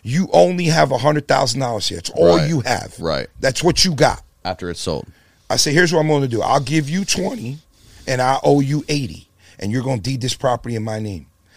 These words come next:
Speaker 1: Okay? So your mortgage, tax, insurance is, like, fifteen hundred a month. If I can re-rent that for three thousand a month, there's fifteen hundred equity.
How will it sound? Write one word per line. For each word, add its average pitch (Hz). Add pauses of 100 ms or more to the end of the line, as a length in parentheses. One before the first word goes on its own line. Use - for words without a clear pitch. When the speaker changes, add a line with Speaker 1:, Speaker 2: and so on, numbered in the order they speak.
(380)
Speaker 1:
Okay? 120 (260)
So 147 (140)
your 151
mortgage, 156
tax, 156
insurance 147
is, 117
like, 127
fifteen 147
hundred 120
a -
month. 101 (360)
If 120
I 156
can 165
re-rent 147
that 160
for -
three 139
thousand 147
a -
month, 160 (480)
there's 139
fifteen 156
hundred 139
equity. 82